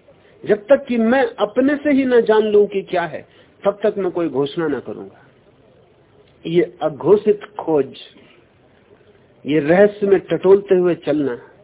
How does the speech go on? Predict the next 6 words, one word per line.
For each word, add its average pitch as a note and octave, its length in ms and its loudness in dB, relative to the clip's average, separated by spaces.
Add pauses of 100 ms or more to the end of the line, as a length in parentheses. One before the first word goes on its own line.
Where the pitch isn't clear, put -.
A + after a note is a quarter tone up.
(800)
चूंकि C4+ 340 0 (120)
बहुत C4+ 260 4
दुस्साहस A#3 640 -4
का A3 100 0
काम F3 260 -4
है, A#2+ 120 -14